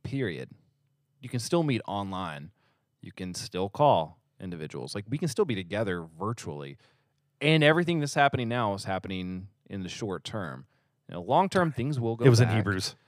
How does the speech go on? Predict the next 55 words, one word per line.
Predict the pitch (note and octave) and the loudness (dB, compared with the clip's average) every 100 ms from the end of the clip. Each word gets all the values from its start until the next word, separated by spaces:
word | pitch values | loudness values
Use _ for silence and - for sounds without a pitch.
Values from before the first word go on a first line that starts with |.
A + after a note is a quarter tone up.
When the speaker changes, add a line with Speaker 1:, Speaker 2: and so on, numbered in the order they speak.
| _ _ | _ _
Speaker 2:
I | - | 0
Speaker 1:
It | A2+ | 0
Speaker 2:
don't | |
Speaker 1:
was | G#2+ | 2
Speaker 2:
know | |
Speaker 1:
in | |
Speaker 2:
why | G2+ | 4
I | G2+ | 4
was | A2 | 4
Speaker 1:
Hebrews. | A2+ | 0
Speaker 2:
thinking | G2+ - | -2 -6
Timothy, | F#2+ - F2 | -6 -6 -6
but | F#2+ | 10
Speaker 1:
Well, | E3 | 10
Speaker 2:
it | |
was | E3+ | 12
Speaker 1:
because | F3 D3 | 10 10
Speaker 2:
in | C#3+ | 10
Speaker 1:
I'm | C#3+ | 10
about | C3+ C3+ | 10 8
Speaker 2:
Hebrews. | B2 | 8
Speaker 1:
to | |
mention, | A2+ A#2 - G#2 G#2 | 2 2 0 -2 -4
uh, | G#2 | -4
for | G#2+ A#2 | 2 4
our | |
next | G#2 G#2+ - | 4 0 0
point, | A#2 G#2+ | 0 0
Second | - G#2 G2 | -2 -6 -6
Timothy | F#2 E2+ F2+ G2+ _ _ _ _ - | -8 -8 -8 -10 _ _ _ _ -18
Speaker 2:
Oh, | G#2+ G2 | -14 -8
Speaker 1:
two. | G2 | -6
Speaker 2:
that's | F2+ | -6
true. | - F#2+ E2+ _ | -8 -18 -20 _
That's | F#2+ F2+ | -8 -8
true. | - F2+ E2 _ _ _ _ _ _ | -10 -18 -20 _ _ _ _ _ _
But | F3 F#3 | -2 4
yeah, | G3+ A#2 | 4 4
so, | - F3+ D#3 D3+ | 6 8 8 6
so | - F3 | 4 6
what | D#3+ G3 | 6 6
about | F#3 E3+ F#3+ | 6 4 4
that? | A2 | -2
Like, | A2 A#2+ - B2 | 0 -2 -4 -12
we | A#2 C3+ D3+ | -6 -4 -4
ought | - B2 A#2+ | 0 2 2
to | C3+ | 2
obey | A#2 A2 | 2 2
God | G#2+ G2 | 2 0
rather | G2 F#2 | 0 -4
than | F#2 | -6
men. | B2 A#2+ - _ _ _ _ _ | -6 -8 -14 _ _ _ _ _
Speaker 1:
We | D3 | -12
still | - A3 G#3+ | 0 2 4
are. | G#2 D2+ | 2 0